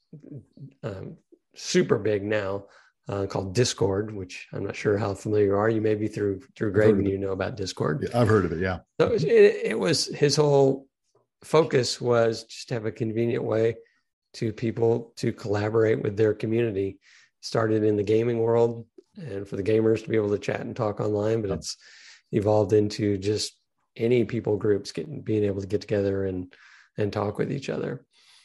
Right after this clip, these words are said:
Speaker 1: So,
Speaker 2: Yeah.
Speaker 1: and it's really big with the youngsters.
Speaker 2: Yeah, absolutely. And, uh, I, I think that, you know, digital lines engage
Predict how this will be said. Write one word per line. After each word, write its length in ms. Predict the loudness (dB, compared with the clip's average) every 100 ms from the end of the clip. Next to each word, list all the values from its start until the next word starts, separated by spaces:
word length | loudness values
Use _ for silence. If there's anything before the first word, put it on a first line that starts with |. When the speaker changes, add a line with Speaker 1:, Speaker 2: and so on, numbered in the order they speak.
| -4
Speaker 1:
So, 160 | 0 2
Speaker 2:
Yeah. 140 | 0 -4 -6 2
Speaker 1:
and 120 | 6
it's 340 | 6 6 -2
really 640 | -2 2 6 6 8 6 4
big 760 | 2 -2 2 4 4 2 -4 -6 -12
with 440 | -4 0 0 0 -10
the 260 | -6 -4
youngsters. 880 | -2 -2 -4 -6 -10 -8 -8 -8 -12 -14 _ _ _ _ _ _ -10
Speaker 2:
Yeah, 140 | -10 -10 -18 -20 -20 -2
absolutely. 720 | 0 2 4 4 2 0 -4
And, 340 | -2 0 0 -2
uh, 240 | -2 -2 -6 _ _ -4
I, 220 | -2 0
I 40 |
think 280 | 0 0 0
that, 240 | 0 0 0
you 100 | 0
know, 380 | 2 0 -2 -10 -16 -18 _ _ _ _ -20 -20 -20 -16 -8
digital 420 | 2 4 6 6 6
lines 500 | 6 6 4 4 0
engage 1000 | -2 2 4 6 6 4 0 -4 -8